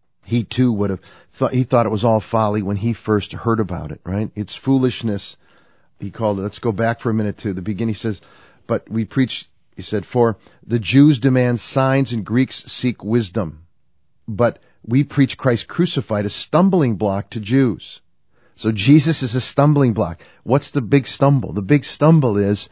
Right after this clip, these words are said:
the Messiah they're waiting for isn't someone who dies on a cross. He's, he's like King David. He, he's a victorious king. He leads the people of Israel, just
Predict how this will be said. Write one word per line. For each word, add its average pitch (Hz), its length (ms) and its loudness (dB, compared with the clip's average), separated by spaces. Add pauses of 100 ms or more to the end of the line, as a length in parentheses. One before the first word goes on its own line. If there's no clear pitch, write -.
(480)
the 117 120 2
Messiah 143 500 4
they're 127 140 2
waiting 151 320 4
for 104 420 2
isn't 135 460 4
someone 131 420 0
who 120 140 0
dies 120 340 0
on 135 80 4
a 131 60 0
cross. 160 580 0 (880)
He's, 123 380 2 (120)
he's 123 240 2
like 143 180 4
King 147 220 4
David. 139 340 4
He, 117 220 0
he's 113 180 -2
a 123 80 6
victorious 143 960 2
king. 131 400 0 (720)
He 123 160 -2
leads 135 380 4
the 143 80 0
people 135 320 0
of 127 80 2
Israel, 135 300 4
just - 280 -6